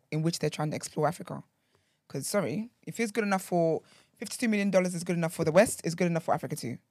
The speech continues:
That's mad. And I actually didn't know there was people behind those jobs. Interesting. So the next one as well, the next headline is also a trigger warning. Um, a woman is being declared dead at New York Care Center.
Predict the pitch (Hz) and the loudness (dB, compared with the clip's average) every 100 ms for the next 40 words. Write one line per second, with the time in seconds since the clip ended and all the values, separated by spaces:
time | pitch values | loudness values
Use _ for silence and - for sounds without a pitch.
0 | _ - 131 - 165 107 - _ _ _ | _ -4 -4 0 0 -2 -10 _ _ _
1 | _ _ _ 196 415 - 226 208 202 180 | _ _ _ 4 4 4 2 2 4 2
2 | 175 196 180 151 175 196 196 156 160 - | 4 2 0 0 0 2 2 0 -2 -12
3 | - - - 147 185 - - _ _ _ | -18 -18 -4 -4 -4 -16 -20 _ _ _
4 | _ _ _ - 233 - 147 151 _ - | _ _ _ -14 -12 -10 -12 -12 _ -18
5 | - - _ 285 196 208 240 285 - 220 | -18 -20 _ 6 8 6 4 2 2 2
6 | - 180 190 190 185 190 - 185 175 170 | 4 4 6 6 6 2 2 2 4 4
7 | - 165 - 185 - 170 165 - 180 151 | 2 -2 -2 0 2 2 2 -2 -6 -2
8 | 151 151 151 151 - 151 151 170 - _ | 0 0 0 -2 0 0 0 -4 -10 _
9 | - 175 208 202 180 175 170 - 160 - | 0 2 4 2 2 -2 -2 -4 -8 -2
10 | 175 165 175 160 160 - - 151 - 175 | 2 2 4 6 6 2 2 2 4 0
11 | 214 208 - - - _ _ - - 202 | 2 0 -2 -10 -18 _ _ 0 2 4
12 | - 160 - 156 | 2 -2 2 0